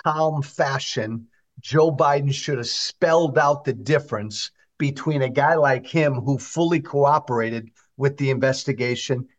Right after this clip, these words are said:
and a guy like Trump who covered up and obstructed the investigation. But then after that, Biden needs to get to the age issue and talk about the age issue every single day and embrace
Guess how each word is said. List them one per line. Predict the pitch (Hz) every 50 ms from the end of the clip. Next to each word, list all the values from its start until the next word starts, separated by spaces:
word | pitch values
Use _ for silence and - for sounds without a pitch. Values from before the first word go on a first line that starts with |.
| _
and | - 139 131
a | 139
guy | - - 135 147 156
like | 151 151 147 139 135 135 -
Trump | - - - 185 175 156 139 - -
who | 156 -
covered | - - - 160 156 135 143 139 135
up | 131 131 - -
and | 131 123
obstructed | 113 101 - - - 156 139 131 - - 131 101
the | 101 110 107
investigation. | 101 101 107 107 104 - - 113 98 101 104 101 101 - - 95 85 - _ _ _ _ _ _ _ _ _ _ _ -
But | 151 156 143 -
then | 165 165 165 160
after | 156 175 185 185 - - - 196 180 160
that, | 139 202 226 233 190 147 123 117 127 - _ _ _ _ _ _ _ _ _ _ _ _ _ _ _ _ _ _ _ _ 160
Biden | 139 - 170 156 170 196 208 214 226 226 214 196 165 143
needs | 143 147 160 170 175 156 - - -
to | - - 190 165 147 - 123
get | 104 156 151 156 175 - - _ _ -
to | - - 175 165 160 160
the | 135 143 147 156 151
age | 151 151 151 143 135 - - -
issue | 127 131 123 - - - 117 113
and | 113 123 123
talk | - - 165 180 180 170 - -
about | - 107 - 156 156 160 151 -
the | 139 131 131 131
age | 151 160 160 151 147 135 - -
issue | 139 143 135 - - 123 117 117 - -
every | 156 170 170 165 180 196 185
single | - - - - 165 156 151 147 143 143 139
day | - 139 123 117 107 92 90 - _ _ _ _ _
and | - 151 143 139 123
embrace | 139 139 139 131 113 - 123 127 139 170 196 220 202 - - - -